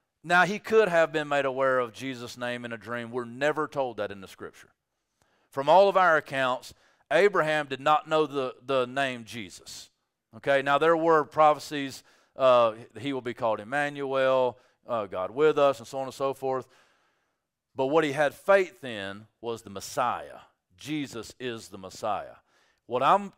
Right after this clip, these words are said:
telling you here is, and what I'm pointing out here, is that what we're seeing in Malachi,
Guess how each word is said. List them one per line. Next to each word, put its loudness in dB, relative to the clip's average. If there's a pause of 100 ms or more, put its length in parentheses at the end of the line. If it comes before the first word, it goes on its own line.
telling 2
you -10
here -2
is, -6
and -16
what -8
I'm -6
pointing -6
out 0
here, -8 (240)
is -8
that 0
what -4
we're -4
seeing -10
in -8
Malachi, 0